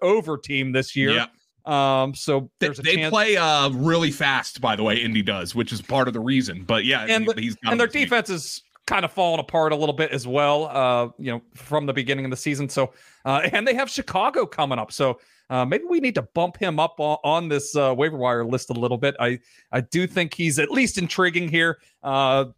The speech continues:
Speaker 1: things are starting to tick up for him. And, uh, just looking at, uh, the fantasy points data, uh, some, some pretty solid numbers from that week eight performance against the Texans.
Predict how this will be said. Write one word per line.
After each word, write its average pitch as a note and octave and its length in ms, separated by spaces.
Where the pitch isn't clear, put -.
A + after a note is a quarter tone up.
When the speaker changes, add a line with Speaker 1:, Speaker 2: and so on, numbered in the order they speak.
Speaker 1:
things A3 300
are E3+ 200
starting G#3 340
to E3+ 60
tick - 320
up D3+ 180
for D3+ 300
him. D3 100
And, C3 220
uh, A#2+ 260
just C#3 280
looking C#3+ 240
at, C3+ 140
uh, B2+ 220
the A#2 80
fantasy C#3 320
points B2 340
data, B2 360
uh, A2 280
some, C3+ 220
some E3+ 220
pretty - 280
solid F#3+ 380
numbers D3 340
from C#3+ 160
that C3 160
week C#3+ 220
eight C3 160
performance A#2+ 400
against A2 180
the G2+ 60
Texans. - 540